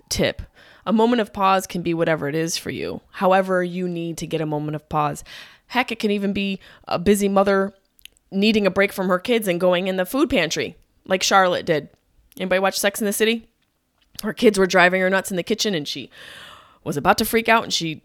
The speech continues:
did, and she went in the pantry and had a cry moment, and that's when the nanny or the au pair with the big boobies came in and saw her and realized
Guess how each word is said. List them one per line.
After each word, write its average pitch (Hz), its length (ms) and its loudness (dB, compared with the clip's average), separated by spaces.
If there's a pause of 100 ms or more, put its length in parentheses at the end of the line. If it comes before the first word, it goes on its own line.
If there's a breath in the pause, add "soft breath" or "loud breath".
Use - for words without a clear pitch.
did, 208 240 4
and 175 140 0
she 170 120 0
went 190 100 2
in - 60 -6
the 170 60 -2
pantry 247 440 -2
and 190 100 -2
had 156 140 0
a 147 40 -4
cry 202 300 2
moment, 226 400 -2
and 160 180 -10
that's 165 220 -6
when 175 80 -8
the 131 180 -6 (440 soft breath)
nanny 214 520 -2
or 190 100 -2
the 180 140 2
au 190 80 4
pair 196 300 2
with 202 80 -2
the 190 80 -6
big 185 180 -2
boobies 208 320 0
came 208 280 -2
in 214 80 0
and 202 120 -2
saw 202 280 4
her 220 240 0
and 165 160 -4
realized 190 480 -2